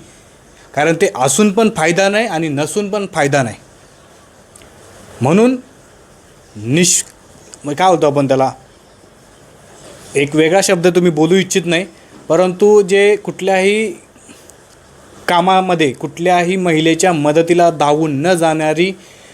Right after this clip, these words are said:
महिला आयोगाची अध्यक्षा, अकार्यक्षम महिला अध्यक्ष, आयोगाचे अध्यक्ष म्हणून त्यांनी स्वतःची छवी उमटवलेली आहे. त्यांनी त्या गोष्टीचा, त्या पदाचा राजीनामा द्यावा आणि या महाराष्ट्रावरती खूप मोठे उपकार करावेत, महाराष्ट्राच्या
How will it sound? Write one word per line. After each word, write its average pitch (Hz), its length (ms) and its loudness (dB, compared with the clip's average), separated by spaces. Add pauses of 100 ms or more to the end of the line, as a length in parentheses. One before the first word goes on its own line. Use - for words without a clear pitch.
(160)
महिला 160 340 2
आयोगाची 160 500 2
अध्यक्षा, 139 600 -4 (1400)
अकार्यक्षम 175 880 2 (560)
महिला 156 360 2
अध्यक्ष, 156 460 0
आयोगाचे 156 680 0
अध्यक्ष 151 300 0
म्हणून 170 280 -2 (440)
त्यांनी 160 200 0
स्वतःची 175 560 0 (240)
छवी 170 180 2
उमटवलेली 147 480 2
आहे. 113 100 -2 (1300)
त्यांनी 156 240 2
त्या 170 200 2
गोष्टीचा, 156 640 -2 (120)
त्या 151 80 -6
पदाचा 151 500 0
राजीनामा 156 580 0
द्यावा 180 340 2
आणि 143 180 -2
या 147 100 0
महाराष्ट्रावरती 147 960 -2
खूप 160 220 -6
मोठे 151 200 0
उपकार 160 400 -2
करावेत, 160 380 0
महाराष्ट्राच्या 143 800 -2